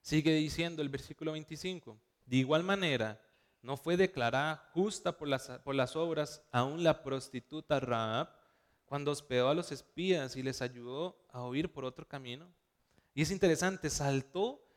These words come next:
del máximo ejemplo de fe que tenían ellos, el patriarca por quien inició Israel, por quien vino el pueblo de Israel, a un ejemplo muy extraño, a Rahab.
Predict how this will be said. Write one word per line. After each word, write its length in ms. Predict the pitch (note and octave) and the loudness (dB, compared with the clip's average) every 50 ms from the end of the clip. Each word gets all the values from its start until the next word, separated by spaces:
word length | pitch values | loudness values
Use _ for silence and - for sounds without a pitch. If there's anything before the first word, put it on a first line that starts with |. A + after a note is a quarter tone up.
| _ _ _ _ | _ _ _ _
del 160 | - C#3+ D#3 | 8 10 10
máximo 460 | D#3 D#3+ F3 F#3+ F#3 - A3+ A3+ A3+ A3 | 10 8 4 2 0 -2 -6 -4 -2 -2
ejemplo 440 | G3 G3 G3+ F3+ D#3+ - C#3+ C#3 | 0 0 -2 -4 -4 -6 -6 -4
de 80 | C3 B2+ | -4 -4
fe 200 | - - F3+ F#3 | -2 0 -2 0
que 120 | - G#3 | 0 -2
tenían 460 | - - C#3+ D3 E3 F#3 G3 G#3 G#3 - _ G3+ | -4 -4 -4 -4 -2 -2 -2 -2 -4 -8 _ -2
ellos, 480 | F3 F3+ G#3+ G3+ C4 C#4 C4 - _ _ _ _ _ _ _ _ | 2 2 2 0 -2 -12 -20 -20 _ _ _ _ _ _ _ _
el 200 | C#3+ D3+ D#3+ D3+ | 6 8 8 8
patriarca 840 | - - D3 C#3 - - D#3 E3+ F#3 G3+ G3+ G3 - G#3+ G#3 G#3 - | 8 6 4 4 4 2 4 4 6 4 4 4 4 4 4 4 2
por 180 | D#3+ D#3 C#3+ | -2 -4 -2
quien 160 | - D#3+ D#3 D3+ | -2 -4 -4 -4
inició 380 | D3 D3 C#3+ C3+ - D3+ D#3+ | -6 -6 -6 -8 -4 -2 0
Israel, 680 | F#3 G3+ F#3 G3 D#3+ D3 C#3 C#3+ D#3 F#3 A3 B3 B3 - _ _ _ _ | 0 2 2 2 4 4 4 4 4 2 0 -2 -6 -12 _ _ _ _
por 180 | - D3+ D#3+ - | -4 -4 -4 -2
quien 160 | - D#3 D3+ | -2 -4 0
vino 160 | D#3 F3+ G3+ | 0 2 2
el 80 | G3+ F3+ | 0 0
pueblo 200 | - F3+ F#3+ G3+ | 0 2 4 4
de 60 | G3+ | 4
Israel, 360 | E3+ D#3+ D#3 E3 G3 A3 A3+ - _ _ _ _ _ - | 4 4 2 2 2 0 -4 -8 _ _ _ _ _ -2
a 60 | C3 | -2
un 140 | D3+ E3+ F#3 | 0 0 0
ejemplo 420 | F3 D#3 F#3+ G3+ G3+ F3 - E3+ | -2 -2 -2 -4 -4 -4 -6 -8
muy 140 | D#3+ D3+ C#3+ | -6 -6 -8
extraño, 460 | C3+ - - - - B2+ C3 C3 A#2 | -10 -10 -10 -8 -8 -8 -6 -6 -6
a 40 | A2+ | -4
Rahab. 320 | A2+ A#2 B2+ D#3 A3 A3 | 0 0 2 2 2 0